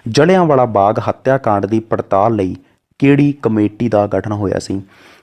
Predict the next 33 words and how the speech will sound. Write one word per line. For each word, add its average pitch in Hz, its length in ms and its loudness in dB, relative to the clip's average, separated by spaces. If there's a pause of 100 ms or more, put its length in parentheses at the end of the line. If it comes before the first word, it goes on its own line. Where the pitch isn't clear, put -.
ਸੋ 107 320 -2
ਵੈਸੇ 113 280 2
ਤਾਂ 117 220 -2
ਹਰੇਕ 107 280 0
ਵਿਦਿਆਰਥੀ 101 340 0
ਨੂੰ 107 100 -4
ਪਤਾ 104 240 -2
ਹੁੰਦਾ 98 200 -4
ਹੈ 101 100 -2
ਕਿ 104 220 -10
ਜਲਿਆਂਵਾਲਾ 104 460 0
ਬਾਗ 95 300 0
ਹੱਤਿਆਕਾਂਡ 101 600 -4
ਜਿਹੜਾ 95 200 -4
ਹੈ 107 180 -4 (100)
ਇਹ 107 100 -2
ਕਦੋਂ 107 260 -2
ਹੁੰਦਾ 101 220 -6
ਹੈ? 101 60 -4
ਤੇਰਾਂ 123 360 -2 (140)
April 107 260 -4
ਉੱਨੀ 98 160 -4
ਸੌ 117 240 -4
ਉੱਨੀ 110 240 0
ਦੇ 107 100 -2
ਵਿੱਚ 98 200 -4
ਹੁੰਦਾ 98 200 -6
ਹੈ 113 100 -4 (360)
ਅੰਮ੍ਰਿਤਸਰ 110 440 -2
ਵਿਖੇ, 90 340 -10 (760)
ਠੀਕ 110 180 -6
ਹੈ। 127 140 -2 (1700)
ਤਾਂ 113 100 0